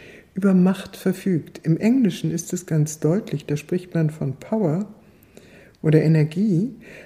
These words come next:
aber diese Power hat eben die Doppelbedeutung von Macht und Kraft. Nun gibt es Menschen, die haben mehr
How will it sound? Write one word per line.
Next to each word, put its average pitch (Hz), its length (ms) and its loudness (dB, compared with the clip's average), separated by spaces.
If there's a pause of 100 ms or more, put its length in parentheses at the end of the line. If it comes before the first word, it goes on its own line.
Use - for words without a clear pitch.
aber 170 200 -2
diese 180 240 -2
Power 208 520 0
hat 190 180 -2
eben 175 280 0
die 170 160 -6
Doppelbedeutung 151 840 -2
von 156 200 0
Macht 151 300 0
und 156 160 -4
Kraft. - 500 -8 (920)
Nun 165 100 4
gibt 226 200 0
es 185 100 -2
Menschen, 190 480 6
die 165 160 4
haben 135 380 0
mehr 151 500 4